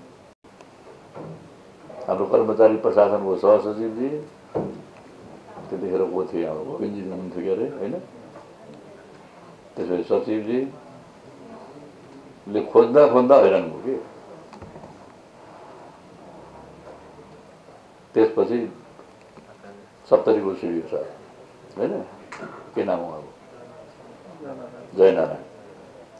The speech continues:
अनि जयनारायणलाई सचिवले फोन गरेपछि, "होइन, जयनारायण।" अनि उहाँलाई चाहिँ नि फोन गरेपछि उहाँले, "ल, मन्त्रालयले पठाएपछि जहाँ पठाइन् जान्छु," भन्नुभयो, आएर जानुभयो।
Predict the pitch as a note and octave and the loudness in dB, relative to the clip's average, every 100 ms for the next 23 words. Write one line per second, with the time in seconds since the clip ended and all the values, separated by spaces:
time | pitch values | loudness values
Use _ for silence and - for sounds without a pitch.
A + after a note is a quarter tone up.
0 | - - F2 A2 A#2+ A2+ G#2+ G#2 G#2 G#2+ | -2 -2 4 4 8 6 6 2 4 4
1 | - - - - - - F#2+ F#2+ D#2 F2+ | 2 -12 -18 -20 -2 0 0 -2 0 0
2 | E2+ E2 F2+ G2 G#2+ A2+ - - - - | 0 -2 0 0 0 -2 -6 -10 -20 -20
3 | - - - C#3 C#3 C3+ C3 - - - | -20 -20 -20 -18 -16 -16 -18 -20 -20 -20
4 | - - - - G2 G2+ F#2 D#2+ D#2 - | -20 -20 -20 -6 6 6 6 0 -2 -10
5 | - - G2+ G2+ - - - - - - | -18 -18 -18 -18 -20 -20 -18 -16 -18 -20
6 | - - - - - - - - - D3 | -20 -20 -20 -20 -20 -20 -20 -20 -20 -14
7 | C#3+ C3+ - - - G2+ G#2 G#2+ A2 A2 | -12 -12 -14 -18 -6 -2 4 6 8 6
8 | G#2+ G#2+ G#2 - - - G#2 G2+ F#2+ F#2 | 6 2 0 -8 -20 -2 2 6 6 6
9 | F#2 A2+ F2+ F#2 G2+ - - - - - | 2 2 2 0 -6 -10 -20 -20 -20 -20
10 | - - - G2 G2 G2+ G#2+ G#2+ G2+ F2 | -20 -20 -10 -4 0 2 6 6 6 2
11 | F#2+ F#2 F#2 G#2+ G2+ G2 F2+ F#2 F2+ F2+ | 6 4 4 0 4 4 4 0 2 0
12 | E2 - E2 D2+ G2+ B2 F#2 F2+ E2+ D#2 | -2 -8 -10 -10 -2 0 0 0 -2 -2
13 | D2 | -8